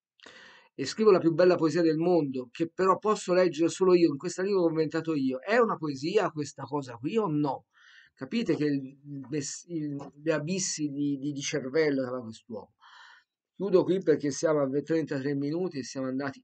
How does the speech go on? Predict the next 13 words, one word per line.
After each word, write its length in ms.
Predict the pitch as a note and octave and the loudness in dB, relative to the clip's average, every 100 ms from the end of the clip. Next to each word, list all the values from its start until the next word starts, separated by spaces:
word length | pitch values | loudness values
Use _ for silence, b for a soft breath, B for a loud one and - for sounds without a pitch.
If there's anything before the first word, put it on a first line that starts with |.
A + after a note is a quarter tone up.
| _ | _
oltre, 840 | F3 D#3 C3+ C3 - C#3 C3+ C#3 | 0 2 2 0 -2 -2 0 -2
eh, 260 | C3 B2 A#2+ | -10 -16 -14
oltre, 600 | C3+ B2+ A#2+ A2+ A2+ A2 A2+ | -8 -6 -6 -12 -16 -16 _
oltre 500 | A2 G#2+ _ A2 G#2+ | -18 -18 _ -18 -16
tutto. 540 | C3 C3 A#2+ - B2+ | -10 -10 -10 -10 -10
Naturalmente 500 | A2+ A2 A2+ B2 A2+ | -10 -12 -12 -12 -14
questo 280 | A2+ D3 D3 | -14 -10 -6
video 160 | C#3 A#2+ | -6 -6
avrà 160 | A#2 | -10
pochissime 420 | - A#2 C3+ A2+ | -14 -12 -12 -12
visualizzazioni, 720 | A#2 A2 A#2 B2+ D#3+ G#3 G3+ A#2 | -16 -12 -12 -12 -10 -8 -8 -8
ma, 180 | A#2 | -10
eh, 640 | - _ - - _ _ | -14 _ -20 -20 _ _